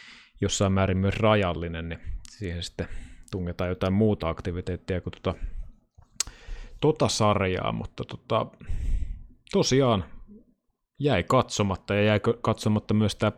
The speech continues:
kauden päätöskilpailu. En tiedä, henkilökohtaisella tasolla en usko, että menetin ihan hirveästi s-, s-, s-, vaikka se nytten katsomatta jäikin, mutta tota, tietysti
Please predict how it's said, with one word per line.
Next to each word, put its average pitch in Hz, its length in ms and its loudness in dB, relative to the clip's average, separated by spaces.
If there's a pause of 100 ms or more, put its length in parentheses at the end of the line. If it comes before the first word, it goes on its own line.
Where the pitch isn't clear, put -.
(120)
kauden 104 240 4
päätöskilpailu. 101 1080 0
En 98 140 0
tiedä, 101 240 2 (760)
henkilökohtaisella 104 800 2
tasolla 107 440 2
en 107 120 4
usko, 110 340 0
että 85 200 -2
menetin 90 420 0
ihan 85 200 2
hirveästi 87 560 0
s-, - 160 -6 (960)
s-, - 280 -12
s-, - 280 -12 (340)
vaikka 87 260 -2
se 95 100 -2
nytten 90 340 0
katsomatta 92 640 0
jäikin, 95 500 2
mutta - 260 -12
tota, - 260 -12 (800)
tietysti 113 300 2